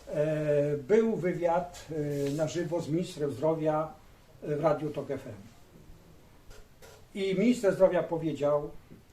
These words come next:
że <clears throat> zmienią się przepisy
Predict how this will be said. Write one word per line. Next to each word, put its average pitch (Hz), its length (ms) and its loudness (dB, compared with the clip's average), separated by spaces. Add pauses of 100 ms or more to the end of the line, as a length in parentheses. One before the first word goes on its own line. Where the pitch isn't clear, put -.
(500)
że 160 560 2 (1200)
<clears throat> - 480 2
zmienią 196 340 4
się - 140 -6
przepisy 143 560 -8